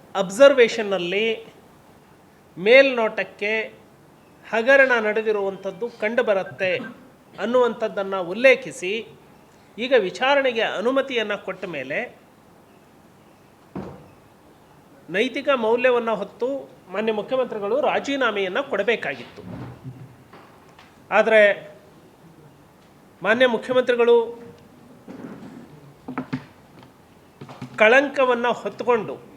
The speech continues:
ಆ ಸ್ಥಾನದಲ್ಲಿ ಮುಂದುವರೆದು ಇವತ್ತು ದಸರಾ ಉದ್ಘಾಟನೆಯಲ್ಲಿ ಕೂಡ ಭಾಗವಹಿಸುವಂಥದ್ದು ಇದು ಒಳ್ಳೆಯ ಬೆಳವಣಿಗೆ ಅಲ್ಲ.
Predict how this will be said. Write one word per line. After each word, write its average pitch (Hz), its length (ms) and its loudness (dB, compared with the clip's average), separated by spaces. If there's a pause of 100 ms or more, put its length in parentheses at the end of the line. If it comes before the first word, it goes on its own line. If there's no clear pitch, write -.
(460)
ಆ 226 120 4
ಸ್ಥಾನದಲ್ಲಿ 226 920 0 (440)
ಮುಂದುವರೆದು 208 880 2 (920)
ಇವತ್ತು 202 720 -4 (720)
ದಸರಾ 247 360 2
ಉದ್ಘಾಟನೆಯಲ್ಲಿ 220 880 0
ಕೂಡ 196 240 -6 (440)
ಭಾಗವಹಿಸುವಂಥದ್ದು 170 1000 -10 (1400)
ಇದು 233 200 -4
ಒಳ್ಳೆಯ 254 520 4
ಬೆಳವಣಿಗೆ 202 680 0
ಅಲ್ಲ. 185 360 -4